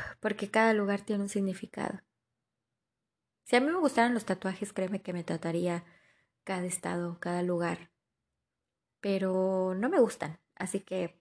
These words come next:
no lo voy a hacer. <laughs> No lo esperen. De verdad que siempre voy a agradecer tener este espacio para compartirte mis emociones y sentimientos, mis pensamientos,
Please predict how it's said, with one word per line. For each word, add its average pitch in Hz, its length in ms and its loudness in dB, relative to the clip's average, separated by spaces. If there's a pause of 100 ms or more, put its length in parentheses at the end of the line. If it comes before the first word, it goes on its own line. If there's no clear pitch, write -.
no 214 140 -4
lo 208 60 0
voy 180 120 2
a 160 40 -4
hacer. - 180 -8 (160)
<laughs> - 840 12 (320)
No 226 140 8
lo 247 80 10
esperen. 180 400 6 (3750)
De 208 100 2
verdad 190 420 6
que 175 440 -4 (540)
siempre 208 340 4
voy 190 140 6
a 185 60 4
agradecer 180 720 -2 (260)
tener 196 320 0
este 196 220 -4
espacio 190 500 -2
para 185 220 -4
compartirte 185 880 -2 (600)
mis 202 180 -4
emociones 196 600 0
y 190 40 -2
sentimientos, 185 920 -2
mis 185 160 -4
pensamientos, 185 880 -2